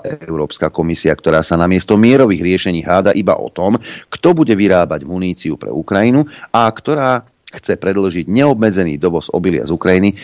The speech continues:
ktoré likviduje európskych poľnohospodárov a ktoré sem prúdi bez akejkoľvek kontroly alebo bez cla, či kontroly,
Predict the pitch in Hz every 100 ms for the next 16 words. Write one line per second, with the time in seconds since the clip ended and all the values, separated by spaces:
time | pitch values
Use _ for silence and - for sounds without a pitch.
0 | - - 143 92 82 92 98 85 85 -
1 | 98 92 80 - 67 98 95 95 - 90
2 | 87 85 87 - 90 - - 127 117 113
3 | 73 - 90 87 85 - - - - -
4 | - 110 - 123 113 107 - - - 110
5 | 143 135 120 101 85 87 82 87 127 -
6 | 107 101 - _ _ - 156 147 _ _
7 | _ _ _ _ _ - - 131 131 127
8 | 120